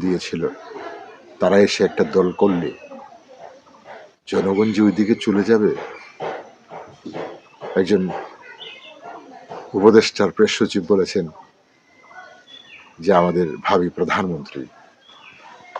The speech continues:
বাংলাদেশের ইতিহাস কিন্তু এরকম বলে না। আমাদের মধ্যে রক্তের, রক্ত এখনো পিউরিফাইড হয় নাই। এটা সম্ভব না, আমার মনে হয় না।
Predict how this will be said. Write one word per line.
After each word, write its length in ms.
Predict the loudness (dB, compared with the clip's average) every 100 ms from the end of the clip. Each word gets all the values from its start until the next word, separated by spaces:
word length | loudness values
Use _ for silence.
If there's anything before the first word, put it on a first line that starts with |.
| -16 -20 -20 -20 _ _ -2
বাংলাদেশের 540 | 0 2 0 4 6 6
ইতিহাস 320 | 4 2 2 2
কিন্তু 220 | 0 2 0 2
এরকম 280 | 2 2 0 0 2
বলে 180 | 2 2
না। 80 | 0 -4 -4 -6 -6 -6 -8 -10 -10 -12 -12 -20 -20 _ _ -16 -16 -16 -20 -20 -12 -12 -12 -16 -12 -4
আমাদের 260 | 0 2 2
মধ্যে 240 | -2 0 -2 0
রক্তের, 340 | -2 0 2 2 0 -12 -20 _ _ -20 -20 -20 _ _ _ _ 0
রক্ত 320 | 0 0 0 2 2
এখনো 220 | 0 -6 -4
পিউরিফাইড 520 | -6 -6 -4 -4 -4 -6
হয় 180 | -8 -8
নাই। 120 | -14 -14 -12 -14 -18 -20 -18 -12 -10 -10 -14 -16 -16 -18 _ -10
এটা 120 | -6 -4
সম্ভব 280 | -6 -12 -14 -12 -10
না, 80 | -10 -12 -18 -20 -20 -20 -20 -14
আমার 160 | -10 -10 -8
মনে 140 | -10 -10
হয় 140 | -16
না। 60 | -18